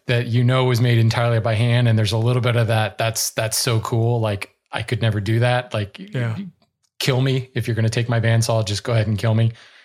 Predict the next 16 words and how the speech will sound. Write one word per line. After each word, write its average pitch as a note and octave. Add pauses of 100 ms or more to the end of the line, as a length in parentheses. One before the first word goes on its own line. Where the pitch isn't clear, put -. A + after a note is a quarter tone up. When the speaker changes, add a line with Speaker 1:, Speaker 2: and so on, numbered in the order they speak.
(220)
Speaker 1:
type A#2+
thing. D#3+ (420)
Um, A#2
and A#2+
I A#2
think C#3
that's A#2+
the A#2+
only B2
way A#2
that A2
I G#2+
felt G2+
comfortable G#2+
doing G#2
it, D3+